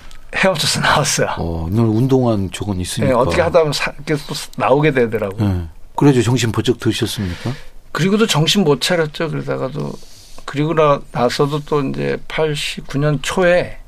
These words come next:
Speaker 2: 예.
Speaker 1: 오월 달에 또 수면제를 이렇게 약국에서 계속 샀죠. 약사분이 잘 아는 상-, 사-, 사이였거든요.
Speaker 2: 예.
Speaker 1: 근데 그 스무, 그래서 강화도에 가서 한 열다섯 알을 먹-,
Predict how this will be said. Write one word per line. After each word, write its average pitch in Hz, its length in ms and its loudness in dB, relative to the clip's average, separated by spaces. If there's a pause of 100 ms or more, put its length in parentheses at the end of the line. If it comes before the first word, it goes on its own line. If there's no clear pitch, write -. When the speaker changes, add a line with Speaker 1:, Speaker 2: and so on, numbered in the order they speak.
(140)
Speaker 2:
예. 123 60 6
Speaker 1:
오월 139 340 4 (200)
달에 143 640 2 (320)
또 71 580 -6
수면제를 147 920 4
이렇게 - 360 -4
약국에서 135 560 0
계속 113 440 -6 (120)
샀죠. 120 600 -2 (640)
약사분이 170 560 4
잘 143 200 2
아는 127 380 0
상-, 131 280 0 (100)
사-, 143 340 -2
사이였거든요. 139 840 0
Speaker 2:
예. 101 480 4 (200)
Speaker 1:
근데 - 260 -10 (400)
그 151 120 0
스무, 190 420 4 (160)
그래서 156 380 2 (440)
강화도에 165 520 6
가서 151 320 4
한 147 240 -2 (320)
열다섯 147 720 4
알을 156 160 6
먹-, - 140 -4